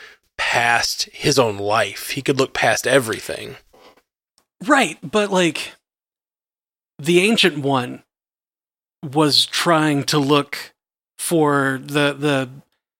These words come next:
Speaker 2: the sequence of events that did not end with her death. But she couldn't get past that. Like, it was always, like, that's that fixed point in time kind of thing, right?
Speaker 1: Hmm, yeah,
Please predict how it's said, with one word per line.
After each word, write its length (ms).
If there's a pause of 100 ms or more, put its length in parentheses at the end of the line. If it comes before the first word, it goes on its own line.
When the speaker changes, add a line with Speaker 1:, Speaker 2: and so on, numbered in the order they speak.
(140)
Speaker 2:
the 140
sequence 400
of 120
events 380
that 500
did 180
not 220
end 180
with 140
her 140
death. 480 (1300)
But 220
she 160
couldn't 540
get 260
past 400
that. 240
Like, 140
it 60
was 140
always, 520 (180)
like, 140
that's 220
that 180
fixed 240
point 240
in 80
time 300
kind 140
of 80
thing, 200
right? 280 (200)
Speaker 1:
Hmm, 300
yeah, 200